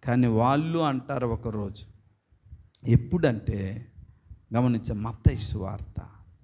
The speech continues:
యేసయ్య కూడా ఆ మాట అన్నారు. మత్తయి సువార్త ఇరవై మూడవ అధ్యాయము చివరి వచనాన్ని, లేదా ముప్పై ఎనిమిదో వచనం,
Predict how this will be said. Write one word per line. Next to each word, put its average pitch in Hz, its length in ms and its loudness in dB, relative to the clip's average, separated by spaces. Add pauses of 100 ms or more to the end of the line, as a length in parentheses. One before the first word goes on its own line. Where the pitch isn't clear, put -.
(1000)
యేసయ్య 135 360 2
కూడా 165 280 2
ఆ 151 60 4
మాట 120 340 0
అన్నారు. 95 460 -8 (920)
మత్తయి 208 360 4
సువార్త 143 580 2 (1120)
ఇరవై 254 920 4
మూడవ 196 520 4 (420)
అధ్యాయము 120 1000 0 (540)
చివరి 226 1000 4 (1600)
వచనాన్ని, 143 680 4 (180)
లేదా 190 160 4
ముప్పై 170 300 2
ఎనిమిదో 202 220 2
వచనం, 120 420 -2